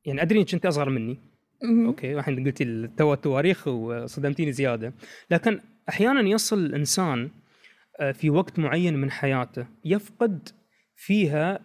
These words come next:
Speaker 1: الشغف لتجربة أشياء جديدة. آم، إلا أنك أنت ما شاء الله عليك، صح إنه بعدك يعني عمرك، آه،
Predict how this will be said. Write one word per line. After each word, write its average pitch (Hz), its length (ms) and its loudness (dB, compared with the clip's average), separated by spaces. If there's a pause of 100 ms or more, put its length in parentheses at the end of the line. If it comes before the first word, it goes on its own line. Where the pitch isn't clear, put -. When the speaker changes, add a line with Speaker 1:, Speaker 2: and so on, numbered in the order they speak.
(140)
Speaker 1:
الشغف 185 560 -2
لتجربة 165 520 -2
أشياء 151 440 -2 (540)
جديدة. 135 420 4 (1040)
آم، 135 440 0 (200)
إلا 233 200 6
أنك 220 200 4
أنت - 120 -2
ما 175 120 4
شاء 190 160 -2
الله 185 120 2
عليك، 131 280 -2 (180)
صح - 220 -6
إنه 139 140 0
بعدك 127 440 -8
يعني 123 160 -6
عمرك، 131 240 -4 (400)
آه، 117 380 -6